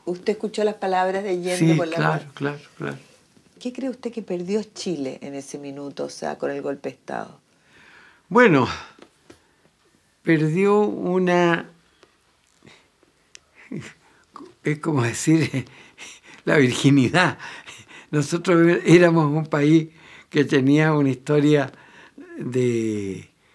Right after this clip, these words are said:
Speaker 2: continuidad democrática muy notable.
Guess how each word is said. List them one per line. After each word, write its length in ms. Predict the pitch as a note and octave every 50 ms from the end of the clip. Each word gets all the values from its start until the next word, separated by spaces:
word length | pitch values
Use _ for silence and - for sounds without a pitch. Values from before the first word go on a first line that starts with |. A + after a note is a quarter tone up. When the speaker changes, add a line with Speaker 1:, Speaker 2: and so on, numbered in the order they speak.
| _ _ _ _ _ _ - -
Speaker 2:
continuidad 720 | - C#3 D3 D3 C#3 C3+ D3 C#3 C3 C3 C3+ C3+ C#3+ D#3+ E3
democrática 920 | E3+ E3+ E3 D#3 D3+ C3 D3+ D#3+ D#3 C#3 C3 - A#2+ A2+ - - B2 A#2+ - _ _ _ _ _ _ _ _ _ _ _ _ _ _ _ _ _ _ _ _ _ -
muy 300 | - C#3 D3 E3+ G3 G#3
notable. 760 | G3+ F3 D#3+ - G#3+ A#3 A3+ F#3 C3 A2 G2 F#2 - - -